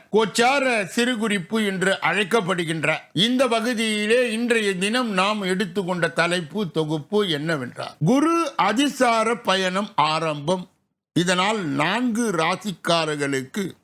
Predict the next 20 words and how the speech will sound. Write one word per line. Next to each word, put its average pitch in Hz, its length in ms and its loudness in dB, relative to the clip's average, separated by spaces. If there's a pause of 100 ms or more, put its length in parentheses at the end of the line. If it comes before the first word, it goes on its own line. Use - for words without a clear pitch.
(260)
நற்பலன்கள். 156 800 -2 (140)
மெகா 262 280 4 (120)
அதிர்ஷ்டம் 220 600 0
பெறும் 196 320 0
ராசிக்காரர்கள் 175 1040 0
பணம், 180 380 0
புகழ், 165 420 0
வெற்றி 180 400 0
மேல் 196 400 2
வெற்றி. 151 360 -2 (520)
கடக 277 380 4 (160)
ராசியிலே 247 760 2 (120)
தற்பொழுது 233 600 0 (100)
குரு 220 260 2 (100)
உச்சம் 247 360 -2 (100)
பெற்றுள்ளார். 202 680 0 (140)
குரு 220 220 0 (160)
இந்த 196 180 0 (140)
ராசியில் 226 600 -2
டிசம்பர் 220 540 2